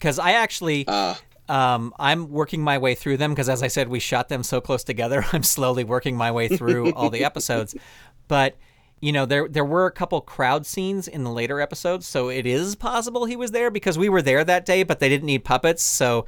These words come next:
Speaker 1: it was basically just Russ and I
Speaker 2: Ah.
Speaker 1: sitting out at craft services, you know, until they called us.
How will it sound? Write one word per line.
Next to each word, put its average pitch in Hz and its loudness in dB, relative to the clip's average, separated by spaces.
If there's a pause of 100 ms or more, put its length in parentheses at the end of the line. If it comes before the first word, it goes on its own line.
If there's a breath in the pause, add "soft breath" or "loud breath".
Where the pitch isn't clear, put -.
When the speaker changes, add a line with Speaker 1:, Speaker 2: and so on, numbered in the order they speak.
(260 loud breath)
Speaker 1:
it - 0
was 127 2
basically 139 4
just 120 -2
Russ 127 2
and 131 2
I 127 4
Speaker 2:
Ah. 120 4
Speaker 1:
sitting 123 2
out 120 4
at 120 -4
craft 123 2
services, 123 2
you 135 0
know, 120 2 (400 loud breath)
until 123 2
they 123 2
called 127 2
us. 123 2